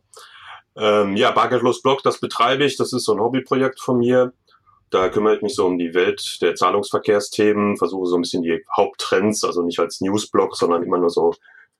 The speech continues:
wenn was Wichtiges passiert, was zu schreiben. Insbesondere Kartenzahlungen, E-Payment, immer so ein bisschen aus dem Blickwinkel des Handels.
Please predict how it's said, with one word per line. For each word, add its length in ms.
wenn 120
was 140
Wichtiges 400
passiert, 460
was 180
zu 100
schreiben. 720
Insbesondere 800
Kartenzahlungen, 840
E-Payment, 560
immer 280
so 100
ein 60
bisschen 260
aus 200
dem 180
Blickwinkel 480
des 200
Handels. 520